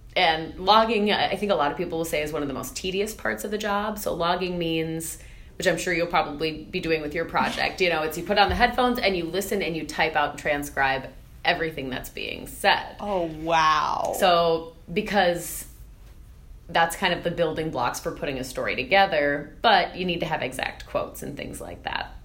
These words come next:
Speaker 1: So some people, it depends on how much of a deadline you're in, the process that it's gonna be in. Sometimes you just listen and make marks in your script. If you're editing on your own, you can know how to plug that in, but usually you have to log it out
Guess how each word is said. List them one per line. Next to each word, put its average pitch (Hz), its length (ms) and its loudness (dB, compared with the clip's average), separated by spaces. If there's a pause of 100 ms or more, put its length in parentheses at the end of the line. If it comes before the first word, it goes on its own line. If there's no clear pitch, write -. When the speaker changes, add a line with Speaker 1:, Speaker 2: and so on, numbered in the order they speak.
Speaker 1:
So 165 320 2 (400)
some 269 240 4
people, 247 420 2
it 202 140 -2
depends 240 320 2
on 202 120 2
how 170 360 2
much 160 180 -4
of - 80 -6
a 139 60 -4
deadline 147 440 0
you're 165 140 0
in, 165 260 -2
the 151 60 -6
process - 540 -4
that 160 160 0
it's 160 100 -8
gonna 170 180 -2
be 165 160 -2
in. 175 400 -2 (140)
Sometimes 190 340 0
you 185 60 -2
just 170 220 -4
listen 165 260 -2
and 147 140 -4
make 139 240 -4
marks 147 320 0
in 139 80 -4
your 143 80 -6
script. 185 360 -2
If 151 140 -6
you're 160 180 -2
editing 147 300 0
on 127 140 -6
your 135 160 -2
own, 160 200 0
you 135 120 -6
can 143 340 -8
know 151 220 -4
how 143 100 -6
to 131 80 -6
plug 143 300 -6
that 135 100 -2
in, 139 160 -2
but 131 140 -6
usually 151 320 -4
you 147 60 -4
have 139 160 -8
to 139 60 -6
log 135 280 -4
it 139 80 -6
out - 320 -6